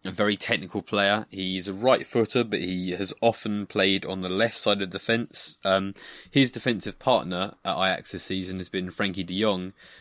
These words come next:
who is essentially, um, an Eric Dyer-like figure in reverse, in that he is a midfielder who plays at the back and carries the ball forwards,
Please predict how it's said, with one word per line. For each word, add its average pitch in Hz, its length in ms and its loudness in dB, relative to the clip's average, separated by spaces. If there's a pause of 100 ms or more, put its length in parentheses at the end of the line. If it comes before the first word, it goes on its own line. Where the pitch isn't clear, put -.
(140)
who 98 320 0
is 92 320 -4
essentially, 92 840 -2
um, 85 640 -2 (460)
an 95 100 0
Eric 101 300 0
Dyer-like 92 480 4
figure 92 340 -2
in 92 240 -4
reverse, 95 520 2
in 90 120 -8
that 87 120 -8
he 90 240 -6
is 87 100 -6
a 90 60 -4
midfielder 92 720 0
who 87 120 -6
plays 104 300 2
at - 60 -12
the 80 40 -12
back 90 260 2
and 87 100 -10
carries 95 300 0
the 90 60 -10
ball 87 140 -6
forwards, 95 480 2